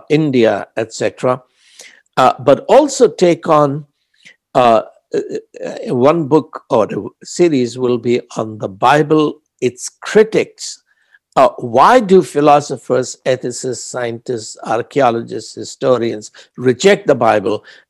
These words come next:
and how valid is their criticism of the Bible? So that'll be another investigation. So we are now looking for a number of scholars to work together. And, uh, instead of me writing all the books,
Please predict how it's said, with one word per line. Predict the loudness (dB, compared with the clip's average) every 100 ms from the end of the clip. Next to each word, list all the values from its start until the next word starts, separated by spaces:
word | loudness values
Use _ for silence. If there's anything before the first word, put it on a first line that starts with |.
| -2
and | 0 -2
how | -2 4 4
valid | 4 2 4 4 4
is | 2
their | 2 0
criticism | 0 -2 -2 -4 -6 -4
of | -4 -4
the | -2
Bible? | -2 -2 -4 -8 _ _ _ _
So | 2 2 2
that'll | 2 4 4
be | 2
another | 4 4 2 2
investigation. | -2 -4 -4 -6 -4 -4 -4 -8 -12 -14 _ _ _
So | 2 2 4
we | 4 4
are |
now | 6 4
looking | 4 4 2 4 0 0 -8 -4
for | 2 2
a | 4 2
number | 4 4 4
of | 2
scholars | -8 -16 -8 2 4 4 2 -2 -8 -18 _ _
to | -2 -2
work | -2 2 4 2 -2
together. | -8 -8 2 2 4 -2 -6 -10 _ _ _ _ _ 0
And, | 2 0 0 2
uh, | 2 0
instead | -4 -6 -6 -6
of | 0
me | 4 6
writing | 6 2 0 0
all | 0 0
the | 2
books, | 2 0 -6